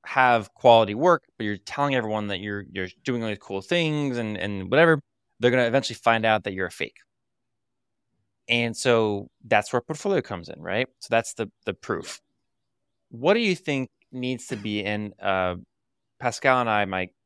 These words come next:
co-host who's not here today, uh, he has some internet issues in, in Mexico. They're going through a storm or something. Uh, he and I created a portfolio creation course. Uh, we taught on Maven. It was great.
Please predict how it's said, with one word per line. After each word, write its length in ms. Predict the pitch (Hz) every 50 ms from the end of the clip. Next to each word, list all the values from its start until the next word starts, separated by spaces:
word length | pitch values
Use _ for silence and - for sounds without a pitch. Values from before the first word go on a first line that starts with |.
| _ -
co-host 360 | - 110 104 107 101 92 -
who's 120 | 98 90 -
not 200 | 98 92 90 98
here 320 | 101 101 98 95 95 - _
today, 340 | - - 92 98 98 98 92 _ _ _ _ _ _ _ _ _ -
uh, 320 | 98 98 95 95 92 90 - _ _ _ _ _
he 80 | - 120
has 100 | 113 92
some 140 | 101 98 92
internet 280 | 104 104 104 101 76
issues 260 | 90 92 - 110 101 95
in, 40 | -
in 140 | - 92 92
Mexico. 580 | 92 95 95 - - _ - 95 92 90 87 90 _ _ _ _ _ _ _ _ _ _ _ _ _ _ _ _ _ _ _ _
They're 120 | - 117 107
going 220 | - 110 104 98
through 100 | 92 92
a 40 | 82
storm 220 | - - 104 101
or 60 | 98 90
something. 320 | - 92 85 87 87 85 _ _ _ _ _ _ -
Uh, 200 | - 110 101 98 98 - _ _ _ _ _ _
he 500 | - - - - 160 170 180 180 180 175
and 80 | 165 143
I 300 | 127 120 117 113 113 - _
created 520 | - - 127 113 110 107 104 104 101 - -
a 360 | 101 101 98 95 95 92 92
portfolio 580 | - - 110 95 - - 117 113 113 113 107 104
creation 580 | 101 - - 101 92 95 98 - - 85 78 -
course. 500 | - - 135 139 139 135 - - - - _ _ _ _ _ _ _ -
Uh, 120 | - 104 101
we 80 | 101 98
taught 180 | - 107 95 -
on 120 | 98 98
Maven. 400 | 101 113 117 117 113 117 113 110
It 40 | 107
was 140 | 95 90 -
great. 380 | - 113 113 110 110 107 107